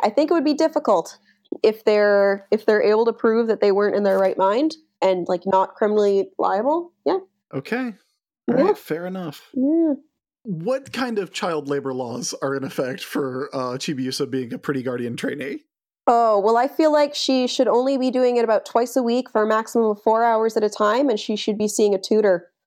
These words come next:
Speaker 2: Well, honestly, she seems to only do it about once a week for maybe five minutes,
Speaker 1: She's
Speaker 2: so
Speaker 1: prob-, she's probably okay then, yeah.
Speaker 2: Under the supervision of her, of her parent,
Speaker 1: <laughs>
Speaker 2: kind of.
Speaker 1: Right, yes. <laughs>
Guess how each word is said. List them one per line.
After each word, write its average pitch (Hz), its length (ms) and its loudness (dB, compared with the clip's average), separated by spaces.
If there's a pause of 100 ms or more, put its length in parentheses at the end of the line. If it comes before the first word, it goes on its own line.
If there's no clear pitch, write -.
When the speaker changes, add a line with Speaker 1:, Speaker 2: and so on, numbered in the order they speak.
Speaker 2:
Well, 381 260 -4
honestly, 214 540 -4
she 185 320 -8 (120)
seems 214 300 -4
to 214 80 -4
only 175 220 -4
do 156 220 -4
it 147 100 -8
about 143 280 -6
once 147 240 -6
a 190 60 -2
week - 260 -6
for 175 180 -4
maybe 143 260 -6
five 135 260 -6
minutes, - 640 -6
Speaker 1:
She's 370 140 6
Speaker 2:
so 381 100 -4
Speaker 1:
prob-, 330 200 2 (180)
she's 480 260 0
probably 392 520 2
okay 277 340 0
then, 180 280 -2
yeah. 190 260 0 (760)
Speaker 2:
Under 247 220 -4
the 269 80 -6
supervision 185 560 -6
of 165 140 -6
her, 170 380 -6 (220)
of - 160 -6
her 190 100 -4
parent, 151 480 -4
Speaker 1:
<laughs> - 60 6
Speaker 2:
kind - 240 -6
of. 165 60 -6
Speaker 1:
Right, 494 340 -2 (300)
yes. - 520 -6 (360)
<laughs> - 240 -12